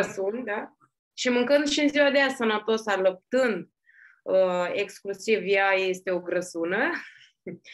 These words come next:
este laptele sănătos, cum s-ar spune. Și apoi am venit acasă de la spital și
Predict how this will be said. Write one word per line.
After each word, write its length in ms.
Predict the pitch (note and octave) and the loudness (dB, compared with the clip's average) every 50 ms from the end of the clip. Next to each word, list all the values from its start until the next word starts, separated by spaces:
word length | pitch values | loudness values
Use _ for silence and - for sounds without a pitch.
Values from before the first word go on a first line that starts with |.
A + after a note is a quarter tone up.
| - - - - - - | -20 -20 -20 -20 -20 -8
este 300 | - - - G#3 G#3 G#3 | -4 -4 -4 -2 -2 -2
laptele 400 | G3+ G#3 G#3 G#3 - G#3+ G3+ G3+ | 0 0 -2 -2 -2 -4 -2 -4
sănătos, 720 | G3 - G3 F#3+ F3+ F3 F3 - F3 F#3 F#3+ G#3+ C4 D4 D4 - - _ _ _ _ _ _ _ _ _ _ _ _ _ | -4 -2 -2 -2 -2 -4 -4 -2 0 0 2 2 0 -2 -6 -10 -20 _ _ _ _ _ _ _ _ _ _ _ _ _
cum 160 | - A3+ A#3+ | -10 -10 -8
s-ar 180 | A#3 C4+ C4 B3+ | -6 -6 -6 -8
spune. 680 | B3 - _ C4 C4+ C4 C4 C4 C4 B3+ - - - _ _ _ _ - - - - _ _ _ _ _ _ _ _ _ _ _ _ _ _ _ _ _ _ _ _ _ _ _ _ _ _ _ - - - - | -8 -8 _ -2 0 0 2 0 0 -2 -4 -8 -14 _ _ _ _ -12 -12 -12 -14 _ _ _ _ _ _ _ _ _ _ _ _ _ _ _ _ _ _ _ _ _ _ _ _ _ _ _ -16 -16 -16 -14
Și 300 | - - - - D#4+ E4 E4 E4 D#4+ D#4+ D#4+ D#4+ D#4+ D#4+ D#4+ D#4+ D#4+ D#4 - _ _ _ _ _ _ - - _ _ | -12 -10 -6 -4 -2 0 0 0 0 -2 -2 -4 -4 -4 -6 -6 -8 -10 -14 _ _ _ _ _ _ -20 -20 _ _
apoi 260 | - C#4+ C#4 D4+ D4+ | -6 -4 0 0 2
am 120 | D4 C#4 C4 | 2 2 2
venit 280 | B3+ B3+ B3 B3 A#3+ | 2 0 0 0 0
acasă 360 | A#3 A3+ - G#3+ G#3+ G#3+ G#3+ G3 | -2 -2 -2 -2 -4 -4 -4 -4
de 60 | F#3 | -2
la 120 | F#3 F3+ F3+ | 0 0 -2
spital 540 | F3+ - - E3 - - G#3+ B3+ D#4+ F4+ F4+ | -4 -8 -12 -10 -4 -2 -2 0 -2 -2 -4
și 560 | - - - - C#4 C#4 C#4 C4+ C4+ C4+ | -4 -6 -4 -4 -4 -4 -2 -2 -2 -4